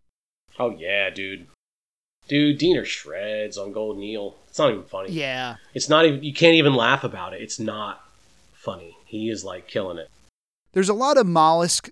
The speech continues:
Speaker 2: played this night, Mutilated Lips, Golden Eel, obviously the Mollusk itself, but they're all fucking great. They're all great renditions of 'em.
Speaker 1: Yeah. You know, yeah, and that's another thing I wasn't even thinking about, like, the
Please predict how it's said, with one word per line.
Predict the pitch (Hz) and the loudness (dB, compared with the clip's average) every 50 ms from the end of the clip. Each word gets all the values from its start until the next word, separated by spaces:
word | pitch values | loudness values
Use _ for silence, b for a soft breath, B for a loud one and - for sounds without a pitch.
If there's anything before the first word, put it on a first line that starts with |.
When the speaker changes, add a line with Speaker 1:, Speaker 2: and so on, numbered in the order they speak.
| _ 151 _ | _ -20 _
Speaker 2:
played | - - 175 170 170 170 147 | -2 0 2 2 2 2 0
this | 170 175 - - | -2 -2 -2 -4
night, | 160 151 151 156 160 165 _ | -4 -2 -2 -2 -2 -4 _
Mutilated | 143 135 139 151 147 156 143 151 156 147 139 135 | -6 -6 -6 -4 -4 -4 -4 -4 -4 -4 -8 -8
Lips, | 131 135 139 139 - - | -8 -6 -6 -6 -8 -10
Golden | _ - 135 135 131 135 135 117 | _ -8 -8 -6 -6 -8 -8 -8
Eel, | 123 131 131 131 131 131 127 127 120 b b b b b b b b | -8 -8 -6 -6 -4 -4 -6 -6 -8 b b b b b b b b
obviously | - 131 143 135 135 127 - 135 | -4 -4 -4 -2 -4 -6 -6 -6
the | 127 123 | -8 -8
Mollusk | 123 127 123 127 127 127 - - | -6 -6 -4 -4 -6 -6 -8 -12
itself, | 123 - - 131 123 123 120 - b b b b b | -12 -10 -8 -6 -6 -6 -8 -12 b b b b b
but | - 180 165 | -2 2 4
they're | 196 180 170 | 6 6 6
all | 165 160 160 160 143 127 120 | 6 6 6 6 4 0 -4
fucking | - - 131 120 - 110 107 113 | -6 -8 -8 -8 -8 -16 -18 -18
great. | 117 - 110 110 107 107 107 92 - _ _ _ _ _ _ _ _ _ _ | -18 -18 -20 -18 -18 -18 -18 -20 -20 _ _ _ _ _ _ _ _ _ _
They're | 156 147 135 | -6 -4 -4
all | 123 120 120 | -4 -8 -8
great | 123 _ - 110 104 104 104 98 _ _ _ _ | -12 _ -16 -16 -16 -16 -18 -20 _ _ _ _
renditions | 123 120 117 113 98 104 110 - 123 110 101 - | -16 -14 -14 -14 -14 -12 -12 -12 -12 -12 -14 -14
of | 98 92 92 82 | -14 -14 -18 -18
'em. | 90 87 - _ _ _ _ _ _ _ _ _ _ _ _ _ _ _ | -20 -20 -20 _ _ _ _ _ _ _ _ _ _ _ _ _ _ _
Speaker 1:
Yeah. | 92 90 87 85 82 85 _ _ _ _ _ _ _ _ _ _ _ | -16 -16 -16 -16 -18 -20 _ _ _ _ _ _ _ _ _ _ _
You | - 196 196 | 6 8 10
know, | 190 180 - - - _ | 10 10 8 4 -8 _
yeah, | 147 143 156 160 143 127 | -2 4 6 6 8 8
and | 131 156 | 8 6
that's | 202 214 | 4 6
another | - 247 185 170 185 190 | 4 4 6 8 8 8
thing | 160 143 147 131 | 6 6 4 6
I | 123 | 6
wasn't | 139 151 143 135 147 | 6 4 4 4 4
even | 143 131 120 120 | 4 4 2 0
thinking | - 131 143 139 143 120 | 0 0 0 0 0 -2
about, | 110 104 110 104 101 98 101 98 | -2 -2 -2 -2 -2 -4 -4 -6
like, | 104 101 101 98 - - - _ | -8 -12 -12 -14 -16 -20 -20 _
the | - 123 110 - - 123 127 123 | -16 -16 -16 -16 -10 -8 -8 -8